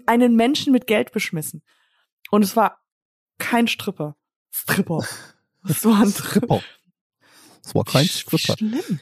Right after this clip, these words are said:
Speaker 2: Katjana,
Speaker 1: Wie
Speaker 2: das
Speaker 1: schlimm.
Speaker 2: zeigt Seiten von dir, die ich nicht kannte, muss ich ganz ehrlich sagen.
Speaker 1: Deswegen, aber ich glaube, das ist halt, weil in einer Mensch drin steckt ja mehr als nur, es ist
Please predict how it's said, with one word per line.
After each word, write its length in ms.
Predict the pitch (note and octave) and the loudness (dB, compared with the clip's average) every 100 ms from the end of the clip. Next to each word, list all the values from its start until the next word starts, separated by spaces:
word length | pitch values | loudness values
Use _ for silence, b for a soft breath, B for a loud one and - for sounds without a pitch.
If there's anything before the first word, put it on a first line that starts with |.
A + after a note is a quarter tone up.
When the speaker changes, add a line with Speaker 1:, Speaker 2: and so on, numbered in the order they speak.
| - | 2
Speaker 2:
Katjana, 420 | C3+ - C3 E3 | 4 6 6 4
Speaker 1:
Wie 60 | |
Speaker 2:
das 80 | C3+ | 2
Speaker 1:
schlimm. 100 | D#4+ | 2
Speaker 2:
zeigt 280 | F4+ C#3+ - | 2 0 0
Seiten 340 | - A2 D3+ E3+ | -2 -2 -2 -2
von 200 | E3+ D3+ | 0 2
dir, 140 | D#3+ | 2
die 120 | D3 | 0
ich 120 | C#3+ | -2
nicht 160 | D#3 - | -4 -2
kannte, 280 | D#3+ D#3+ B2 | -2 -2 0
muss 160 | A2 - | 0 2
ich 40 | |
ganz 180 | B2+ A#2 | 0 2
ehrlich 240 | B2+ B2 | 0 0
sagen. 400 | - A#2+ A2 - - - - | 0 0 0 -6 -14 -18 0
Speaker 1:
Deswegen, 400 | A#3+ C4+ D4 - - A#3+ | 0 2 0 -2 -4 -2
aber 140 | A#3 B3+ | 0 -2
ich 140 | A#3 | -2
glaube, 300 | - C4 C#4+ | 0 2 2
das 160 | C4 B3+ | -2 -4
ist 160 | B3 | -6
halt, 260 | A#3+ G#3+ - _ _ _ _ | -4 -4 -6 _ _ _ _
weil 120 | A3 | 0
in 220 | A3+ C#4 D4 | 2 2 0
einer 280 | A#3 A#3 A3+ | 0 0 0
Mensch 340 | G#3 C4+ - | 0 -2 -4
drin 400 | - F#3 A#3+ B3+ | -4 0 2 0
steckt 260 | - - A#3 | -4 -8 -2
ja 100 | G3 | 0
mehr 280 | D#3+ F3+ G#3+ | 2 2 0
als 200 | E3+ - | -2 -2
nur, 380 | F3+ F3+ E3+ E3 _ _ _ _ _ _ _ - | -2 0 -2 -6 _ _ _ _ _ _ _ -12
es 200 | E3+ B3+ | -6 -4
ist 220 | G#3 | -4